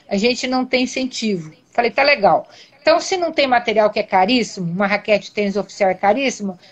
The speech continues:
o que que a gente pode fazer?" Jogamos pros professores junto, construímos um projeto maravilhoso que chamamos Transforma,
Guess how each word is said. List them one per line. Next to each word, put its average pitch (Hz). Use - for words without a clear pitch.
o -
que 415
que 403
a 339
gente 349
pode 262
fazer?" 160
Jogamos 311
pros 269
professores 247
junto, 302
construímos 277
um 233
projeto 247
maravilhoso 254
que -
chamamos 254
Transforma, 180